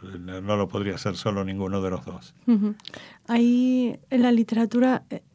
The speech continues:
Speaker 2: muchísimos ejemplos de, de parejas que, que viajan.
Speaker 1: Sí.
Speaker 2: Se nos ocurren las grandes,
Speaker 1: Así es.
Speaker 2: No sé si hay ecos aquí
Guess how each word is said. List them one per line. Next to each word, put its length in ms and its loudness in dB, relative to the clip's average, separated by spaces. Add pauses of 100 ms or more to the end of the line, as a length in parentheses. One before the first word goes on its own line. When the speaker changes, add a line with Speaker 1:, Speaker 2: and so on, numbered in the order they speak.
Speaker 2:
muchísimos 640 4
ejemplos 500 2
de, 380 2
de 200 2
parejas 720 -2 (340)
que, 600 -2
que 120 -6
viajan. 540 -2 (160)
Speaker 1:
Sí. 240 4
Speaker 2:
Se 60 6
nos 180 -2
ocurren 360 0
las 200 2
grandes, 580 4 (540)
Speaker 1:
Así 260 -2
es. 140 0
Speaker 2:
No 160 4
sé 200 2
si 520 2
hay 240 0
ecos 380 -2
aquí 420 -2